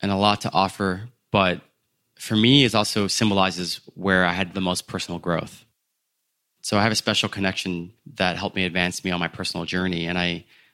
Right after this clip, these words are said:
I would love to give back to the places that gave to me. And so when I saw this, like, I literally had butterflies in my stomach. I mean, I was, because it was a challenge that I didn't know I can do. I wasn't even as good shape as I used to be.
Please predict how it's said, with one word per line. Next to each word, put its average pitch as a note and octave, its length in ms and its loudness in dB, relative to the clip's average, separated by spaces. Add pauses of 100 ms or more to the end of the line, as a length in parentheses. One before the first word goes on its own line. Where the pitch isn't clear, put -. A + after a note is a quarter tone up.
(100)
I G2+ 120 0
would F#2+ 180 -2
love G2+ 320 0
to - 120 -8
give G2 180 -4
back F#2+ 200 0
to - 80 -12
the F#2 60 -8
places F2 320 -4
that F2 140 -4
gave F2 200 -2
to - 140 -4
me. E2 340 -2 (440)
And F2 100 -8
so G#2+ 140 2
when G#2+ 100 6
I G#2 60 2
saw C3 320 4
this, G#2 260 2
like, F#2 140 0
I F2+ 140 0
literally B2+ 560 4
had A2+ 140 2
butterflies G#2 420 0
in G2 60 0
my F2 120 2
stomach. E2 540 -4
I F#2+ 100 0
mean, F#2+ 160 4
I G2 180 2
was, G2+ 460 2 (680)
because C3 400 2 (240)
it C#3+ 80 4
was C#3 140 6
a B2 40 2
challenge C3+ 440 2
that A2+ 140 2
I A2 120 4
didn't A#2 300 2
know A#2 100 6
I G#2 120 4
can F2+ 180 -6
do. B2 200 4
I E2+ 60 2
wasn't G2+ 440 0
even A2 240 4
as G2+ 160 2
good G2 140 0
shape - 220 0
as F#2+ 120 -2
I F2 80 2
used A#2 300 2
to F#2+ 40 0
be. F2 320 0